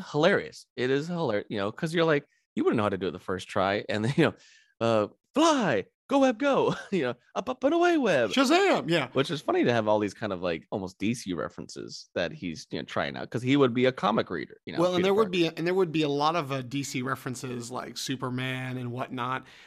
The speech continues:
Speaker 2: Um, what's actually funny though, and 'cause a lot of comic book purists will be very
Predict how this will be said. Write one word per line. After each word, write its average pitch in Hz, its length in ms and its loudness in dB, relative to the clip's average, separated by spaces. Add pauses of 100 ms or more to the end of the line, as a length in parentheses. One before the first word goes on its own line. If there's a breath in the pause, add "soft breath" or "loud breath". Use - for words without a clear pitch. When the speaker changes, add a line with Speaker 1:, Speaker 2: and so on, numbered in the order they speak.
(160 loud breath)
Speaker 2:
Um, 151 420 -6 (300)
what's 175 220 4
actually 240 300 -2
funny 180 300 -4
though, 139 400 -4
and 135 280 -10
'cause 143 160 -8
a 143 40 -6
lot 165 120 -4
of 156 80 -8
comic 143 420 -6
book - 220 -12
purists 127 540 -10
will 127 80 -8
be 123 200 -8
very 123 440 -8